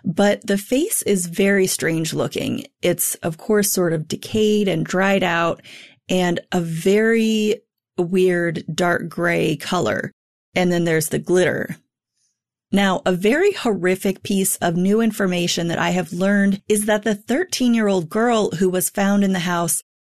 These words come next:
not only was staying there with this corpse in a room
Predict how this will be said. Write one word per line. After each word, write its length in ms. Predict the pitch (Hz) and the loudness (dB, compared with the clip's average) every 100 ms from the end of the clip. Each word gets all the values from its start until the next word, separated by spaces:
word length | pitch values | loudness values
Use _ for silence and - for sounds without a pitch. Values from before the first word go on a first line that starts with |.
| - | 0
not 240 | 208 311 | 2 2
only 240 | 427 403 247 | 0 2 2
was 180 | 190 175 | 2 0
staying 640 | - 196 269 311 208 165 | -2 0 2 2 2 0
there 440 | 175 165 147 190 - | 0 0 0 0 -2
with 260 | 170 175 | -2 -2
this 200 | - 160 - | -2 -2 -4
corpse 520 | - 277 254 - - | -4 -2 0 -2 -2
in 100 | 175 | -2
a 80 | 160 | -2
room 380 | 165 165 170 | -2 0 -2